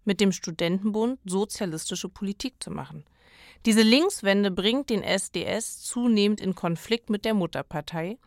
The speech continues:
die sich ihrerseits mit dem neunzehnhundertneunundfünfzig beschlossenen Godesberger Programm in Richtung politische Mitte bewegt.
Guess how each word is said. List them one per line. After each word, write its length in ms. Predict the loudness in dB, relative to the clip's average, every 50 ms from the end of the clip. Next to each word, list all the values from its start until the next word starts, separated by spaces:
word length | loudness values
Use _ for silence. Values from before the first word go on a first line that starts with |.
| _ _ -20 -20 _ -2
die 80 | 0 2
sich 240 | 2 2 0 -2 0 0
ihrerseits 840 | 2 4 6 6 4 4 4 2 2 0 0 -2 -6 -8 -6 -2
mit 180 | -2 -2 -2 -2
dem 160 | -2 -2 0
neunzehnhundertneunundfünfzig 1800 | 0 0 0 0 -2 -4 -4 -4 -2 -2 -2 -2 -2 -2 -4 -6 _ _ -6 -2 0 0 2 2 0 0 -2 -2 -4 -4 -4 -6 -8 -10 -10 -8
beschlossenen 800 | -8 -8 -8 -6 -4 -2 -2 -2 -2 -2 -2 -2 -2 -4 -6 -8 -8
Godesberger 640 | -4 -2 0 0 0 -2 -2 -2 0 0 0 -2
Programm 640 | -4 -4 -8 -12 -12 -8 -4 -2 -2 -2 -2 -4 -8 _ _ _
in 140 | 2 4 4
Richtung 480 | 4 2 -2 -4 -4 -4 -4 -2 -2 -4
politische 520 | -4 -4 -2 -2 -2 -4 -6 -4 -2 0
Mitte 280 | 0 0 0 -2 -8 -12
bewegt. 580 | _ -14 -14 -12 -12 -12 -14 -16 -16 -20 -20